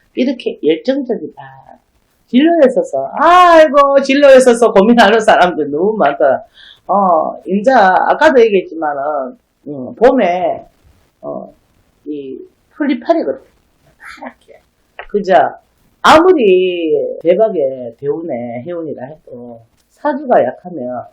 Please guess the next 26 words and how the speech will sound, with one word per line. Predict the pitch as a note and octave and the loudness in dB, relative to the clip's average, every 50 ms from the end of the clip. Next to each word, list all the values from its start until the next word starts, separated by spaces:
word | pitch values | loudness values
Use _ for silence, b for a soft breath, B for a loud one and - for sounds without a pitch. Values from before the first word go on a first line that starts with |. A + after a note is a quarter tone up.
| _ _ _ _ _ _ _ _ _ _ _ _ | _ _ _ _ _ _ _ _ _ _ _ _
어, | B2 B2+ A#2+ A#2 A#2+ | -14 -14 -12 -8 -8
내가 | B2+ C#3+ F3 E3+ | -8 -8 -8 -8
못 | D3+ A#2+ A2+ A#2+ | -10 -10 -10 -6
받아먹어요, | - D#3 F#3 G3+ F#3+ D#3 C3+ A2+ A2+ A2 A2 A2 G#2+ - - | -4 -2 -2 -2 -4 -6 -6 -8 -8 -8 -10 -10 -16 -18 -16
운도. | B2 C3 A#2+ - A#2 G#2+ A2+ A#2+ A#2+ G#2+ - _ _ _ _ _ _ _ | -16 -16 -12 -10 -10 -8 -8 -8 -10 -10 -12 _ _ _ _ _ _ _
대운이 | - E3+ G3+ C4 D#4 D#4+ D4+ C4 | 0 4 4 6 6 4 2 0
아무리 | B3+ C#4+ D#4 E4 E4+ F4 F4 F4+ D#4 A#3+ F#3+ | 0 0 0 0 0 0 0 0 -2 -2 0
들어와도 | F#3+ F#3 F#3+ F3 D3+ C#3+ C#3 C3 B2 B2 A#2+ A2+ A2+ | -2 -2 0 0 0 0 0 -2 -2 -2 -2 -2 -4
성질 | - - - B3 A#3+ A#3+ B3 A#3 - | -6 -6 -4 -2 -2 -2 -2 -4 -8
지랄 | - - E3+ G#3+ A3+ C4 C4 | -6 -8 0 2 2 2 2
같으면 | G3+ F#3+ F#3+ - D3+ C#3 B2 A#2 A#2 | -2 -6 -8 -8 -10 -10 -8 -8 -8
못 | A2+ A2 - | -10 -10 -8
받아먹거든요. | - D#3 G3 - A3+ A3 A3 G#3 - A#3 A3 A#3+ A#3 G#3+ E3+ D3+ E3 G3 G#3 - _ _ _ | -4 -4 -4 -2 -4 -10 -10 -10 -10 -10 -8 -6 -6 -4 -2 -2 -2 -4 -4 -8 _ _ _
내가 | F3 G#3+ C#4+ C#4 D#4 D4 A#3+ G#3 G3+ G3 E3 B2+ A#2 - - - | 0 2 2 2 2 2 4 4 4 4 2 2 2 -2 -6 -6
성격이 | B3+ B3+ B3 C4+ C4 G3+ D#3+ D#3 D#3+ C#3+ B2+ - | -6 -6 -4 -6 -8 -8 -8 -8 -6 -8 -8 -8
좀 | D3+ C3+ B2+ | -8 -10 -10
좋고 | - B2+ B2 - _ - A3 F#3+ D3 C#3 | -10 -14 -14 -14 _ 0 2 2 2 2
내가 | D#3 F3 F3+ F#3 | 2 -2 -2 -2
하면 | F3+ A3+ C4+ C4 A3 D3 C#3 C#3+ C3+ - - | -6 -6 -4 -2 -2 -2 -2 -2 -4 -6 -8
사람들도 | - G#3 A#3+ B3+ B3+ B3+ - E3 C#3+ - B2+ | -8 -6 -4 -4 -4 -4 -6 -8 -10 -8 -8
많은데 | B2+ G#2 F2+ G2+ A#2+ C#3 E3 D#3+ C3+ A2 A2 A2 G#2+ G#2 - _ _ _ | -8 -8 -8 -8 -10 -10 -10 -10 -10 -10 -10 -10 -10 -12 -16 _ _ _
내가 | - D#3+ F#3+ A#3 C4 | -6 -4 -2 -2 -2
성질 | B3 C4 D4 C#4+ B3+ D4 A#3+ | -4 -4 -6 -6 -6 -8 -10
지랄 | - - F#3 G#3+ A#3+ C4 | -12 -8 -2 0 0 0
맞고 | B3 A#3+ - F3+ E3+ | 0 -2 -4 -4 -6
하면 | D#3 C#3+ B2+ | -6 -6 -6